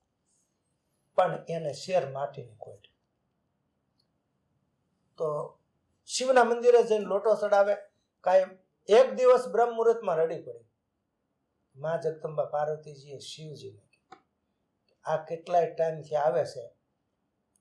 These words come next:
તો અને પાર્થિવ લિંગની પૂજા કરે છે, વિસર્જન કરે છે, તો આને કંઈક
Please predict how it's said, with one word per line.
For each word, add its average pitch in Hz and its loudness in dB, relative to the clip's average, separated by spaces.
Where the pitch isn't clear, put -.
તો 160 -4
અને 147 -12
પાર્થિવ 156 -4
લિંગની 156 -10
પૂજા 156 2
કરે 156 -4
છે, 151 -8
વિસર્જન 156 -4
કરે 147 -6
છે, - -16
તો - -14
આને 139 -16
કંઈક 127 -20